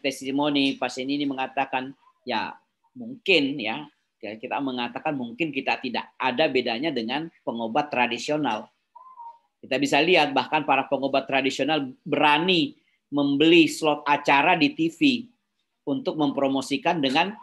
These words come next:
mengandalkan testimoni dari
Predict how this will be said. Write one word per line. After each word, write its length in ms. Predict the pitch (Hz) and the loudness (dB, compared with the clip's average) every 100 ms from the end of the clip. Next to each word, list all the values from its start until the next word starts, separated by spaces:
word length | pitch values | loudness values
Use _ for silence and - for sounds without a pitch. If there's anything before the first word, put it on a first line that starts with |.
| - - | -18 -4
mengandalkan 1200 | 139 135 131 135 127 123 113 117 180 202 196 226 _ _ _ _ _ _ _ | -2 0 0 0 2 2 2 0 0 0 -2 -10 _ _ _ _ _ _ _
testimoni 560 | 139 135 143 127 131 165 | -8 -2 -2 0 0 2
dari 180 | 135 | 2